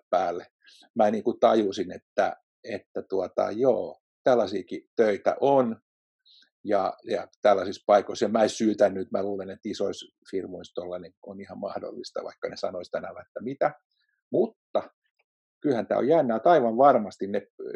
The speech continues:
olisi kysynyt keneltä vaan, ö, Peres Cuellarilta tai kuka silloin olikaan, en mä, en,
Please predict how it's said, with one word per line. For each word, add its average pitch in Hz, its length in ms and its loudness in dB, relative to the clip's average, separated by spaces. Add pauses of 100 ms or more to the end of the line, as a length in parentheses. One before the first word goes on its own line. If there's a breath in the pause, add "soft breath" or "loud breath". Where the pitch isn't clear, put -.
(100)
olisi 107 320 -6
kysynyt 104 500 -2 (180)
keneltä 110 440 0
vaan, 113 280 2 (1000)
ö, - 40 0 (760)
Peres 104 440 -2 (200)
Cuellarilta 101 800 0
tai 92 200 -4
kuka 98 220 0
silloin 101 340 -6
olikaan, 101 420 -4
en 92 80 -14
mä, 92 100 -6
en, 95 320 -12